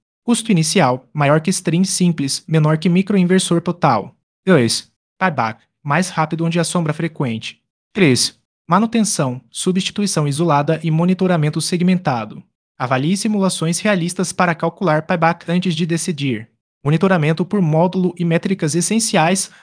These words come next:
Com M P P T por módulo você obtém dados granulares que orientam ações corretivas rápidas. Indicadores-chave. Um. Produção por módulo K W H e comparação entre dias.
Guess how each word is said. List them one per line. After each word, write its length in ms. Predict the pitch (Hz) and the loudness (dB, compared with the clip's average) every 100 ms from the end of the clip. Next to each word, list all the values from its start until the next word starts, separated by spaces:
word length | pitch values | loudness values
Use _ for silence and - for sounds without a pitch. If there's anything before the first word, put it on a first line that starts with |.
| _ | _
Com 140 | 180 | 0
M 120 | 180 | 2
P 120 | 185 190 | 2 0
P 120 | 156 | 0
T 160 | 165 | 0
por 140 | 165 190 | 0 2
módulo 420 | 156 170 180 196 | 2 2 2 0
você 280 | 170 175 208 | 0 0 0
obtém 340 | 196 190 196 | 0 2 2
dados 340 | 165 156 170 147 | 4 4 2 0
granulares 600 | 165 208 170 156 156 - | 0 2 2 2 2 -2
que 140 | - | -2
orientam 400 | 202 180 185 208 | 2 2 2 2
ações 340 | 185 170 175 - | 0 0 0 0
corretivas 680 | 190 175 190 180 165 160 | 0 0 0 -2 -2 -2
rápidas. 760 | - 123 110 117 - - - - _ _ _ | -2 -2 -4 -10 -12 -10 -10 -12 _ _ _
Indicadores-chave. 960 | 170 175 180 156 165 180 - 123 110 110 _ | -2 -2 -2 -2 0 0 0 0 -2 -12 _
Um. 260 | 139 113 110 _ _ _ - | -6 -6 -8 _ _ _ 0
Produção 460 | 190 220 - 180 | 2 2 2 0
por 120 | 185 | 0
módulo 380 | 165 147 165 196 | 0 0 0 0
K 180 | 196 190 | 0 0
W 300 | 151 123 135 | 0 0 0
H 380 | 147 143 156 - | 0 0 -2 -4
e 60 | 185 | -6
comparação 680 | 185 190 180 185 185 185 165 | 0 0 2 0 0 0 0
entre 280 | 156 131 | 0 -2
dias. 580 | 117 127 107 - - - | -2 -2 -2 -4 -8 -10